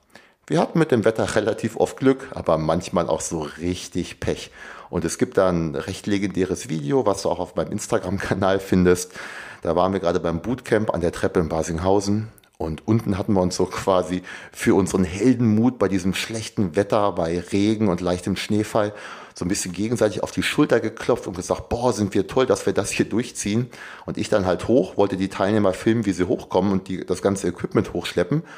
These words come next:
Und als ich dann oben stand und zu filmen begann, begann auch noch ein Hagelschauer. Also dieses Video ist legendär, sehr lustig, da lachen wir noch heute drüber. Das ist nicht deine Vorstellung einer schönen Trainingseinheit bei Sonnenschein?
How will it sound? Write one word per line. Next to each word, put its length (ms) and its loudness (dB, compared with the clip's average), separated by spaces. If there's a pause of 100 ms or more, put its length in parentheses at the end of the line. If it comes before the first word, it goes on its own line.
(220)
Und 80 -4
als 160 4
ich 100 2
dann 60 0
oben 220 2
stand 280 -2
und 100 -4
zu 80 -2
filmen 360 0
begann, 340 2 (400)
begann 380 -2
auch 100 -2
noch 160 2
ein 160 0
Hagelschauer. 720 2 (300)
Also 120 0
dieses 300 -2
Video 280 0
ist 120 -4
legendär, 540 2 (200)
sehr 300 -2
lustig, 500 -2 (200)
da 120 0
lachen 320 -2
wir 40 0
noch 180 -4
heute 220 4
drüber. 420 -4 (1400)
Das 240 -4
ist 320 -8
nicht 400 0
deine 380 0
Vorstellung 720 2
einer 240 -4
schönen 300 0
Trainingseinheit 720 -2
bei 80 6
Sonnenschein? 640 0